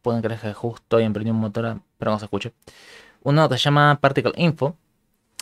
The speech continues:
que nos da, entre otras cosas, la vida de la partícula, que sería lo que necesitamos y no lo tenemos. Porque Eevee no funciona ese nodo,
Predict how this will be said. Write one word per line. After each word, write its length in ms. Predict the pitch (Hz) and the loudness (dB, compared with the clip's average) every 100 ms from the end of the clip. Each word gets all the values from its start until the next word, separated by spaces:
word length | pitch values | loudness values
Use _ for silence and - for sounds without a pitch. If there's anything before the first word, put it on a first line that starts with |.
| _ | _
que 60 | 190 | 2
nos 140 | 202 | 4
da, 300 | 165 147 156 - | 4 2 0 -6
entre 240 | 123 123 | -4 -2
otras 160 | 120 123 | 0 2
cosas, 640 | 131 127 143 147 - - | 0 4 2 2 -6 -12
la 240 | 113 120 | -8 -4
vida 220 | 120 120 110 | -2 2 2
de 80 | |
la 80 | 117 | 2
partícula, 600 | 151 190 185 151 147 160 _ _ _ _ _ _ _ _ _ _ _ | 2 2 0 2 2 0 _ _ _ _ _ _ _ _ _ _ _
que 180 | 131 120 | 2 2
sería 220 | 117 110 | 2 0
lo 80 | 107 | 0
que 60 | 107 | -2
necesitamos 520 | 107 104 98 123 - | -4 -4 -2 -4 -8
y 140 | 104 | -10
no 180 | 98 98 | -8 -6
lo 80 | 92 | -8
tenemos. 340 | 98 78 - | -8 -10 -12
Porque 400 | - 214 180 175 - | -2 0 2 2 2
Eevee 420 | 220 180 175 - | 2 2 0 -2
no 280 | 135 147 151 | -2 0 0
funciona 380 | - 139 131 101 | -2 -2 0 -2
ese 120 | 98 | -4
nodo, 200 | 82 - | -8 -10